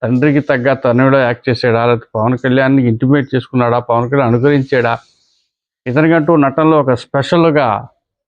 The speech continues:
ఒక కొత్త పందాన్ని ఏమైనా ఎంచుకున్నాడని ఆసక్తిగా ఈ సినిమా అభిమానులు చూడటం కోసం, not only పవన్ అభిమానులు, మిగతా అందరూ కూడా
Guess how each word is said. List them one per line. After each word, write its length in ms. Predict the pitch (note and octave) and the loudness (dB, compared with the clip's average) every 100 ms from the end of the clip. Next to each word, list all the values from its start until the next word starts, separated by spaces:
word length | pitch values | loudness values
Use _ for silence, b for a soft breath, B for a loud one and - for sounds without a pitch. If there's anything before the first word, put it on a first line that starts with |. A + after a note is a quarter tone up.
| _ _ - | _ _ -10
ఒక 100 | - | -4
కొత్త 260 | C#3+ C#3 | -4 -2
పందాన్ని 420 | D#3+ D#3 D3 D3 C#3 | -2 0 2 2 2
ఏమైనా 140 | C3 | 2
ఎంచుకున్నాడని 800 | A#2 - D3+ C#3 C#3 C#3+ D3+ C#3+ | 0 -2 0 2 2 2 2 2
ఆసక్తిగా 1000 | A2 A#2+ D#3+ F3+ - F#3 - F#3 F3+ E3 B2 B2 C#3 | 2 0 0 0 -4 -6 -2 0 2 2 2 0 0
ఈ 140 | C#3 C#3 | 2 2
సినిమా 400 | - C#3 D#3+ D#3+ | 2 2 2 2
అభిమానులు 520 | C#3 C3 D3 C#3 E3 | 0 0 -2 0 -2
చూడటం 280 | D#3+ - A#2+ | -2 -2 0
కోసం, 320 | C#3 C#3+ D3 A2 | 0 0 -2 -2
not 200 | A#2 C3+ F3 | -4 -2 0
only 180 | F#3+ F3+ | 0 0
పవన్ 220 | C#3+ C#3+ | 0 0
అభిమానులు, 460 | D3 A#2+ A#2+ A#2 D3 - _ _ _ | 0 0 -2 0 -2 -4 _ _ _
మిగతా 280 | B2 C3 D3 G#2+ | -4 -2 -2 -2
అందరూ 240 | B2 C#3+ C3 | 0 0 0
కూడా 280 | A2+ G#2 | -2 -4